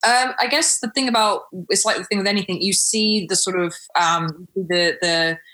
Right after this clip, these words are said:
I guess the portrayal of what modelling is, you know, it's very, uh, very tall, very slim models, um, the kind of people that walk catwalks at New York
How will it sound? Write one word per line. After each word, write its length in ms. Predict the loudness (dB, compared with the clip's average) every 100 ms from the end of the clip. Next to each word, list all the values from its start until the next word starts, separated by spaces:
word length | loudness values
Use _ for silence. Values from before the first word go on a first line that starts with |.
| _ _ -4 0
I 80 | 2
guess 200 | 2 0
the 80 | 0
portrayal 500 | 0 0 2 2 2
of 60 |
what 140 | 0 -2
modelling 440 | 0 0 0 0
is, 180 | 0 0
you 80 | 2
know, 120 | 2
it's 160 | 0 0
very, 400 | 2 4 2 2
uh, 240 | 2 2 0
very 140 | 0 0
tall, 300 | 0 -2 0
very 180 | 0 0
slim 300 | 0 0 0
models, 520 | 0 0 2 2 2
um, 220 | 2 2 0
the 80 | -4
kind 160 | -2
of 80 | -2
people 260 | -4 -6 -4
that 180 | -2 -2
walk 180 | -2 -2 -2
catwalks 420 | -2 0 0 -2 -2
at 80 |
New 80 | -2
York 180 | 0 -2